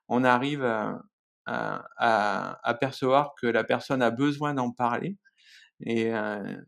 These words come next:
donc, c'est pas le moment de dire, « Je ferme la porte, je m'en vais, j'ai pas le temps, je reviendrai demain. » Mais d'accorder un peu de temps, d'entamer la discussion et en restant tout à fait, euh, à distance, euh, soignante,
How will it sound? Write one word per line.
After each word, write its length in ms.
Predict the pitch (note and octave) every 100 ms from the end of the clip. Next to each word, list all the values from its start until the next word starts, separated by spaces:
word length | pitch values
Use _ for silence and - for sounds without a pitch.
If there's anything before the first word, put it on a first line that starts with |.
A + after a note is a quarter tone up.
| -
donc, 220 | A#2 A2+
c'est 160 | - B2
pas 160 | B2
le 60 | A#2+
moment 340 | A#2+ A#2+ B2+
de 80 | B2
dire, « 180 | A#2+ C3
Je 140 | -
ferme 240 | B2+ A2 A2+
la 140 | A2+
porte, 340 | - C3 C3 -
je 60 | B2
m'en 140 | A2+
vais, 140 | B2
j'ai 160 | B2 A#2
pas 160 | A2+ A2
le 80 |
temps, 200 | - B2+
je 100 | C3
reviendrai 460 | - A#2 A#2 A2+ A#2
demain. » 380 | A2+ A2+ B2+ D#3+ - - - _ -
Mais 300 | A#2+ A#2 A#2+
d'accorder 480 | B2+ B2+ C3+ C#3 C3+
un 140 | B2
peu 200 | A#2+ C3
de 120 | B2+ -
temps, 200 | B2+ D3+
d'entamer 480 | B2+ A#2 B2 B2+
la 120 | B2 A#2
discussion 760 | A#2+ - - A#2+ - A#2 C3+ D#3+ -
et 220 | A2 A2+
en 120 | A2+
restant 380 | A#2 A#2 - B2
tout 180 | A#2 A#2
à 100 | A#2
fait, 420 | - - C3 B2
euh, 120 | A2 - A2+
à 120 | G#2+
distance, 680 | A#2+ A#2+ - B2 B2+ - A#2
euh, 240 | A2 A2 - - - - -
soignante, 720 | - C3+ B2+ C3+ D#3 D#3